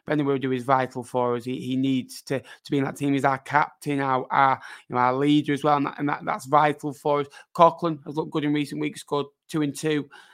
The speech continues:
against Bristol Rovers and Port Vale. Didn't score at the weekend, but got, you know, substituted at half time.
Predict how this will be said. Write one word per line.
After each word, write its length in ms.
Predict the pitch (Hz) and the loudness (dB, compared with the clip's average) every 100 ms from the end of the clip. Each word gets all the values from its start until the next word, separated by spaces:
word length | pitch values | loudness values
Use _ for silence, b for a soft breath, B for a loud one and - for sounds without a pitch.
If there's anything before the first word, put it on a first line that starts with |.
| B | B
against 220 | 139 135 | -2 -2
Bristol 300 | 156 143 - | -2 -4 0
Rovers 180 | 139 135 | 0 0
and 100 | 131 | -4
Port 220 | 135 139 143 | -2 0 2
Vale. 140 | 143 | 0
Didn't 220 | 143 147 | 0 -6
score 400 | - _ _ - | -8 _ _ -12
at 40 | - | -6
the 40 | |
weekend, 460 | 139 143 139 147 127 | 0 0 0 -4 -4
but 100 | - | -2
got, 180 | 147 - _ _ | -4 -4 _ _
you 100 | - | -4
know, 80 | 131 | -4
substituted 640 | 127 143 143 - 139 135 135 | -4 -10 -16 -6 -6 -4 -6
at 60 | |
half 340 | 127 131 127 - | 4 4 4 2
time. 260 | 151 156 | 2 2